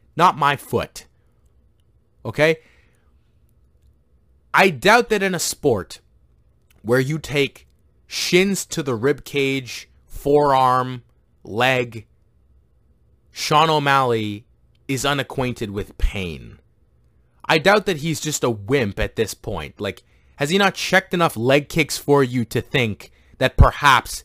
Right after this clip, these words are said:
he understands that there's pain involved in the sport? I don't know. I'm just, I feel like I'm coming to his defense, at least with these things, because I think that, one,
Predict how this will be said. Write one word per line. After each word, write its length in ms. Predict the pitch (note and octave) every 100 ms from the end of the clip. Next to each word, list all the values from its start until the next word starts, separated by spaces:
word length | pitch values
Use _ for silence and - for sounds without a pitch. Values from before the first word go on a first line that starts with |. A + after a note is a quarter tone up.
| _
he 180 | - D#3+
understands 840 | D#3 D3 C3 - - B2+ A#2+ A2
that 140 | F#2+ -
there's 200 | G2+ -
pain 420 | - B2+ A2+ A2
involved 640 | G2 F#2+ F#2 E2+ D#2 - - _
in 180 | - G#2+
the 60 | F2+
sport? 480 | - F2+ D#2 - - _ _ _ _ _ _ _ _ _ _ _ _ _ _ _ _ _ _ _ _ - _ _
I 100 | D#3
don't 120 | D#3
know. 180 | G2 D2 _ _ _ _ _ _ _ _ _ _ _ _ _ _ _ _ _ _ -
I'm 160 | G#3+
just, 180 | C4 - -
I 140 | F#3+
feel 140 | A#3 A#3+
like 220 | A3 E3 _ -
I'm 160 | G3
coming 300 | A3 B3+ B3
to 100 | A3
his 160 | G#3 C#3
defense, 580 | D3 - D#3 E3+ - - - _ _ _ _ _
at 180 | E3 D#3+
least 300 | G3+ A3 E3
with 180 | D3
these 320 | G#2 D#3+ F3+ -
things, 360 | G#3 A3+ A3+
because 280 | C3 C#3 D#3+
I 100 | F3
think 240 | E3+ F3
that, 200 | D3+ -
one, 460 | G2+ A#2 D#3+ F#3+ A3+